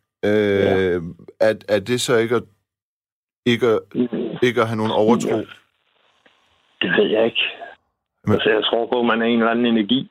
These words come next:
Speaker 2: Altså, vi har jo strøm i os. Altså, kroppen genererer jo strøm.
Speaker 1: Ja,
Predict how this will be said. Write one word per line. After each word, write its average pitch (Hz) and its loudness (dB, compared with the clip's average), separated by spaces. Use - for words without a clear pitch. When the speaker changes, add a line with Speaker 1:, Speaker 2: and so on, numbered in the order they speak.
Speaker 2:
Altså, 107 0
vi 107 2
har 107 0
jo 107 -2
strøm 127 -4
i 120 4
os. 123 0
Altså, 104 2
kroppen 127 0
genererer 110 0
jo 107 0
strøm. 120 -6
Speaker 1:
Ja, 113 2